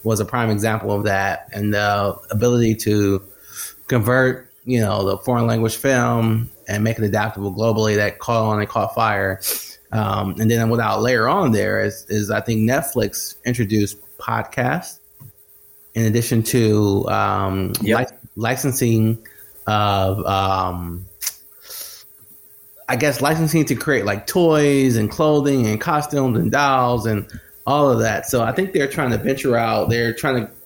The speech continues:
Speaker 1: invest in these franchises to make them much more similar to what Viacom or what's now Paramount, um, were masters at. I mean, you take SpongeBob, cartoon, you get toys, costumes,
Speaker 2: Disney,
Speaker 1: et cetera.
Speaker 2: yeah.
Speaker 1: As they're following the same model. So,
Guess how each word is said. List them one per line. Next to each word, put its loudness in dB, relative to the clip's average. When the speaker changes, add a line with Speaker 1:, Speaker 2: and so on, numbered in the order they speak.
Speaker 1:
invest 0
in 2
these 0
franchises 0
to 0
make 2
them 2
much 2
more 2
similar 2
to 2
what 2
Viacom 2
or 2
what's 0
now 2
Paramount, 0
um, 0
were 0
masters 0
at. -2
I -4
mean, 2
you 0
take -2
SpongeBob, 0
cartoon, 0
you 0
get -6
toys, 2
costumes, -2
Speaker 2:
Disney, 0
Speaker 1:
et -6
cetera. 2
Speaker 2:
yeah. 0
Speaker 1:
As 0
they're 2
following 4
the 2
same 2
model. 0
So, 0